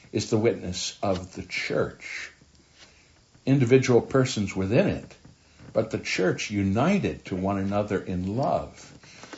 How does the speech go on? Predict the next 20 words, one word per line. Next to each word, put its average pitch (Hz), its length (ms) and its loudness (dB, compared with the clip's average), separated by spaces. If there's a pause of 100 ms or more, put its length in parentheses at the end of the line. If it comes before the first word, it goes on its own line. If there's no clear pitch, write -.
creating 131 600 4
a 110 80 -4
community 117 1040 0 (300)
of 107 340 2 (440)
those 110 480 4
who 120 200 0
are 104 140 4
indwelt 104 560 4
by 127 160 4
the 120 120 -2
Spirit 110 500 0
and 87 100 -4
are 95 120 -2
being 104 280 -4
transformed 131 800 -4
into 107 220 -8
the 117 140 -4
image 113 260 -4
of - 140 -20
Christ. 123 440 -4